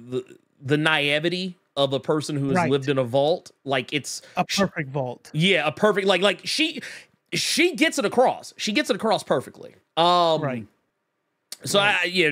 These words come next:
Speaker 1: she was fantastic. There, there's no, no notes, no notes on her whatsoever.
Speaker 2: No,
Speaker 1: Uh,
Speaker 2: hundred percent.
Speaker 1: just,
Speaker 2: Hundred
Speaker 1: just,
Speaker 2: percent.
Speaker 1: uh, stay the course. Um, I'm gonna misremember the name of the brother who plays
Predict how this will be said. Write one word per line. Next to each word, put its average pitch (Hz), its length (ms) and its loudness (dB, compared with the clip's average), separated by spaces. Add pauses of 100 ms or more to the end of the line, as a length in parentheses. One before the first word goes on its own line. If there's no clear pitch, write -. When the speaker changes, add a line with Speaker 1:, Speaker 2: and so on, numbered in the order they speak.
Speaker 1:
she 208 200 -2
was 240 120 -4
fantastic. 139 680 -2
There, 147 120 2
there's 143 220 -2
no, 151 300 2 (200)
no 180 280 2
notes, 151 560 0 (260)
no 175 300 0
notes 214 400 2
on 180 140 2
her 175 140 4
whatsoever. 139 760 0 (560)
Speaker 2:
No, 143 60 2
Speaker 1:
Uh, 147 40 4 (300)
Speaker 2:
hundred 127 580 0
percent. 120 140 -8
Speaker 1:
just, 151 220 -2
Speaker 2:
Hundred 143 80 -4
Speaker 1:
just, 127 120 -4
Speaker 2:
percent. - 160 -10 (540)
Speaker 1:
uh, 143 320 2
stay 175 280 0
the 170 80 -4
course. 156 680 -2 (600)
Um, 311 720 2 (760)
I'm 202 140 2
gonna 247 180 4
misremember 190 540 0
the 160 100 0
name 160 220 0
of 156 60 -2
the 139 60 -4
brother 151 480 0
who 139 260 -6
plays 135 1000 -2